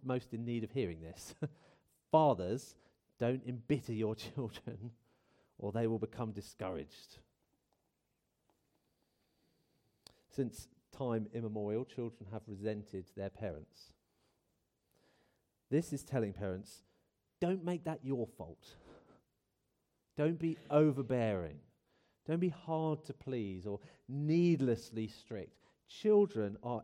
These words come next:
easily discouraged. It doesn't take very much for them to give up and think, "Well, it's no point. It doesn't matter what I do. It's never good enough."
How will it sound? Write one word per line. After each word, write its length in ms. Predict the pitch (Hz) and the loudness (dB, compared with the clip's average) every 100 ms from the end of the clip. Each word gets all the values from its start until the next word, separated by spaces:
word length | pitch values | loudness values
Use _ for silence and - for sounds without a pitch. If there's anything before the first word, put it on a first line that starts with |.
| - | -4
easily 600 | 151 160 170 151 131 127 | 0 4 2 0 -2 -2
discouraged. 1080 | - 113 - - 123 107 82 - - - - - _ _ _ _ _ _ _ _ - | -4 -12 -12 -6 -2 -2 -4 -8 -20 -20 -20 -20 _ _ _ _ _ _ _ _ -4
It 40 | |
doesn't 200 | 123 202 | 2 4
take 200 | 208 196 | 6 4
very 180 | 165 175 | 6 6
much 260 | 170 147 - | 6 2 0
for 80 | 147 | -2
them 100 | 139 | -2
to 100 | 123 - | -6 -6
give 160 | - 202 | 4 6
up 140 | 147 | 6
and 80 | 139 | 2
think, 160 | 120 147 | -2 -2
"Well, 100 | 170 | -4
it's 120 | 165 | -4
no 100 | 175 - - 104 - | -10 -12 -20 -20 -18
point. 340 | - 113 92 | -8 -6 -6
It 560 | - _ _ _ _ - | -14 _ _ _ _ -10
doesn't 160 | 160 | -4
matter 160 | 143 123 | 0 0
what 220 | 120 127 | 0 -2
I 140 | 120 92 | -2 -2
do. 180 | 85 73 | -6 -10
It's 140 | 92 - | -12 -8
never 160 | 135 | -10
good 200 | 120 104 92 | -8 -8 -8
enough." 260 | 87 113 | -12 -16